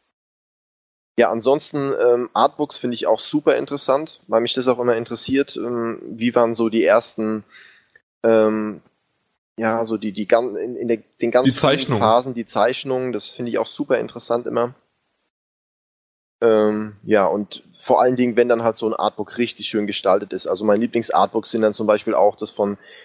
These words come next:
Speaker 1: Skyrim oder von Assassin's Creed. Jetzt muss ich überlegen, ich glaub, Revelation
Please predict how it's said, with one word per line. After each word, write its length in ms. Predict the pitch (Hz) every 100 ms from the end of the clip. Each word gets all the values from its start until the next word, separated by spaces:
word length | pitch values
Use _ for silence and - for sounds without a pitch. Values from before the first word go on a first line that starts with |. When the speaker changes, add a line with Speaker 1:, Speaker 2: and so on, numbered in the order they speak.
| _
Speaker 1:
Skyrim 840 | - - 113 98 120 113 113 107 92
oder 260 | 104 104
von 400 | - 104 101 101
Assassin's 840 | - 101 - 110 104 - 107 - -
Creed. 640 | - - 107 110 113 117
Jetzt 160 | - 117
muss 100 | 110
ich 60 |
überlegen, 240 | 110 110 110
ich 80 | -
glaub, 200 | 110 -
Revelation 680 | 107 107 104 117 139 135